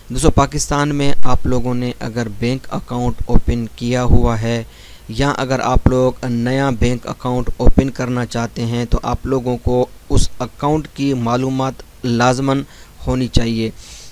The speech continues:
अगर आप लोग नए sir account open करवाना चाहते हैं तो आप लोगों ने लाजमी जो है अपने अकाउंट की detail check कर लेनी है जो आप लोग account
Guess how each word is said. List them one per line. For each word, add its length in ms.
अगर 180
आप 160
लोग 200
नए 340
sir 300
account 340
open 260
करवाना 380
चाहते 300
हैं 100
तो 100
आप 180
लोगों 280
ने 340
लाजमी 560
जो 140
है 240
अपने 560
अकाउंट 680
की 120
detail 400
check 200
कर 100
लेनी 240
है 100
जो 140
आप 180
लोग 220
account 360